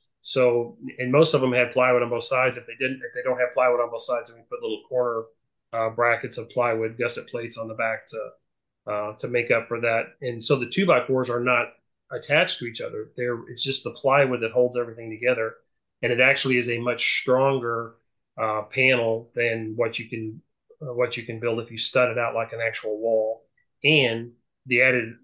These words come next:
advantage of being able to store two of those in the same space as one, you know, s-, normally studded panel. So it took half the space to store the walls as it did if you were using a four inch thick wall versus a two inch thick, you know,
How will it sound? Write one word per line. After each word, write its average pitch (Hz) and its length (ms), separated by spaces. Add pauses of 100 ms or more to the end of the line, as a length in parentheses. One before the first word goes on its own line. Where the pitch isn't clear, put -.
advantage 120 560
of 113 160
being 117 340
able 110 140
to 107 80
store 120 500
two 151 240
of 127 80
those 113 540
in 120 80
the 113 80
same 120 340
space 120 460
as 110 200
one, 113 500 (960)
you 113 120
know, 104 320
s-, - 160
normally 131 400
studded 120 380
panel. 113 440
So - 180
it 120 280
took 127 260
half 135 360
the 117 80
space 123 480
to 110 60
store 123 360
the 113 80
walls 110 640 (400)
as 110 160
it 107 120
did 120 440
if 120 160
you 113 100
were 113 100
using 110 280
a - 20
four 113 260
inch - 200
thick 110 160
wall 110 440 (300)
versus 107 300
a 110 60
two 123 260
inch 113 220
thick, 113 200 (180)
you 123 120
know, 107 240